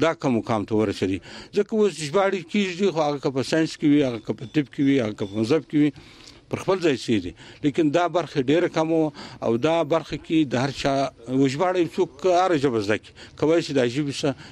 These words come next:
ژباړل وکړي. خو دا ناول لیکل د یو لیکوالو د شاعر کار دی، د هر چا د وس کار هم نه دی. موږ په ټولو پښتنو کې بیخي، زه دا ته وایم چې په ولسوالۍ کې یو کس دی، هغه رحمت الله رحمت دی.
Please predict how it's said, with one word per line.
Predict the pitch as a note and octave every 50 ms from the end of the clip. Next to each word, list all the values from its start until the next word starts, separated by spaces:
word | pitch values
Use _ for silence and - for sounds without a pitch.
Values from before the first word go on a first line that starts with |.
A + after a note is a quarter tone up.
| - -
ژباړل | A#2 A#2 A#2 C3 C#3 B2+
وکړي. | A2+ G2 F#2 - G2+ - - - - - - - -
خو | - A#2+ A#2+
دا | A#2+ E3+ F#3 G3 G3+ G3 G3+ G#3 G3+ E3
ناول | D3+ D3 C#3 C#3+ F3 G3+ G3 F3+
لیکل | F3+ - - F#3 F3+ E3+
د | C#3+ C3
یو | A#2
لیکوالو | A2 A2+ G#2 - C3+ C3 C3 A2+ G#2+
د | G2+ G2+
شاعر | - - A#2 B2+ E3 E3 - -
کار | D#3 D3+ D3+ D3 C#3+
دی، | D3+ D3 D3 - - - - - -
د | A#2+
هر | B2 B2 -
چا | - C3+ B2+
د | A#2+ A2 A#2+
وس | C#3 C#3 - -
کار | D3+ C#3 C3+
هم | C#3+ C#3+ C#3
نه | C#3 C#3 C3
دی. | C#3 C3 - - - - - - - - A#2
موږ | B2 C#3 C3+ - -
په | C3+ -
ټولو | - F#3 F3+ D#3 B2+
پښتنو | C3 A#2 - - B2+ C3 C#3+ C3+
کې | - A#2+ G#2+
بیخي، | A2+ G#2 - - D#3+ D3+ C3 B2+
زه | C#3+
دا | C#3 C3+ D#3+ C#3+
ته | B2+ D#3 D#3+
وایم | D#3+ D#3+ D#3
چې | C#3+ - -
په | D3 C3+
ولسوالۍ | B2+ A#2+ G#2+ - C#3 C#3 E3+ F#3+ -
کې | - D3
یو | C#3 A#2
کس | - B2+ A2+ - - -
دی، | G2+ - - - - - - -
هغه | A#2 A#2 C3 B2+ A2 G#2+
رحمت | G#2+ G#2+ G#2 F#2+ A2+
الله | A2 A2 G#2+ G2+ F#2
رحمت | F#2 G#2 G#2 - -
دی. | -